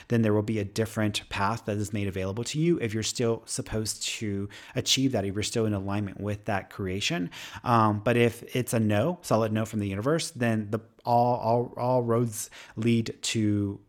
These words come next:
to the cul-de-sac. <laughs> All roads lead to a U-turn, and they're just gonna bring you right back to the same spot. So what are the actual steps to manifestation? Um, this is a, this is a, a pretty simple approach to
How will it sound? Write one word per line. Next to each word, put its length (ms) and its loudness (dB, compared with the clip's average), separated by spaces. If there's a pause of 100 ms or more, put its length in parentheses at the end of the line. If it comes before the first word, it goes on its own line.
(120)
to 420 0
the 100 -2
cul-de-sac. 600 -2
<laughs> 0 -
All 140 8
roads 320 4
lead 220 6
to 260 2
a 40 -2
U-turn, 480 -4 (220)
and 100 0
they're 100 6
just 120 -2
gonna 140 0
bring 160 0
you 100 0
right 160 2
back 140 -2
to 80 -6
the 160 -8
same 240 -6
spot. 340 -8 (400)
So 460 2 (720)
what 320 6
are 140 8
the 160 6
actual 260 2
steps 300 0
to 80 2
manifestation? 720 -2 (140)
Um, 440 4
this 180 2
is 120 2
a, 260 2
this 260 0
is 260 4
a, 580 4 (240)
a 40 -6
pretty 360 2
simple 680 4 (180)
approach 680 2
to 480 2